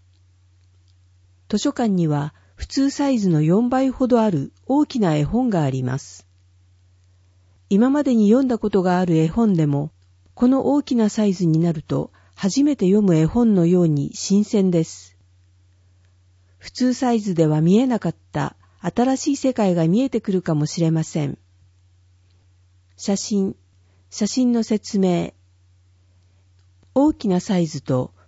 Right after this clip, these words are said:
普通サイズのカラスのパン屋さんの絵本を並べて比較しています。写真終わり。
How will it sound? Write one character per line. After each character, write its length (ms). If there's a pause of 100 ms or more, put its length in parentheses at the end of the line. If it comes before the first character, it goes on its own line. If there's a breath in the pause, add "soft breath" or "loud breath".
普 140
通 240
サ 200
イ 80
ズ 120
の 220
カ 160
ラ 100
ス 140
の 120
パ 180
ン 100
屋 120
さ 160
ん 120
の 100
絵 100
本 320
を 80
並 260
べ 120
て 300 (140)
比 100
較 240
し 120
て 120
い 120
ま 140
す。 320 (1160)
写 200
真 340 (100)
終 100
わ 140
り。 240